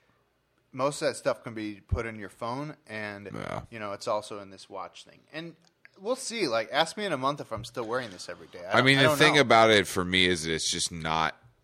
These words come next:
Speaker 2: it's not sexy. It, it's, it looks a little,
Speaker 1: Yeah.
Speaker 2: for Apple,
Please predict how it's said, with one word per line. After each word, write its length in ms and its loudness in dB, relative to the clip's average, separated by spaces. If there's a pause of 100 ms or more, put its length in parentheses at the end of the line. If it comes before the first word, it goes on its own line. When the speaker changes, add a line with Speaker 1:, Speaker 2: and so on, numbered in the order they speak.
(180)
Speaker 2:
it's 220 -6
not 240 -2
sexy. 640 -8 (500)
It, 220 -6
it's, 380 -4
it 260 -4
looks 520 0
a 100 -6
little, 520 0
Speaker 1:
Yeah. 200 -4 (140)
Speaker 2:
for 260 6
Apple, 720 2